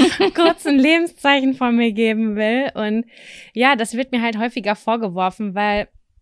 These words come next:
Speaker 2: keine Ahnung, ich bin halt nicht so die Telefonier-Queen und ich hab keinen Bock, über belanglosen Scheiß zu reden. Ich weiß auch nicht, warum.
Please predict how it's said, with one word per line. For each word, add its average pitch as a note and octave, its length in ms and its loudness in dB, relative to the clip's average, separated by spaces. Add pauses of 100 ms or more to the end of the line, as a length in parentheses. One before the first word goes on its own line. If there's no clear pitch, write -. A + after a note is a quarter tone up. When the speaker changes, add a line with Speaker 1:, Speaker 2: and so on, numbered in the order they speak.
(1000)
Speaker 2:
keine A#3 360 -6
Ahnung, A3+ 540 -4
ich - 160 -14
bin C#4+ 140 -4
halt A3 160 -2
nicht F#3+ 160 -4
so G3 80 -10
die F#3 140 -6
Telefonier-Queen F#3 1200 -6
und G#3+ 200 -8
ich A#3 80 -10
hab C4 120 -8
keinen C4 180 -2
Bock, C4+ 160 -6
über F#3 380 -2
belanglosen F3+ 560 -8
Scheiß F3+ 400 -8
zu F#3+ 80 -16
reden. F#3 160 -10
Ich - 120 -12
weiß E4 160 -6
auch A4+ 200 -10
nicht, G4 120 -12
warum. G#3 600 -2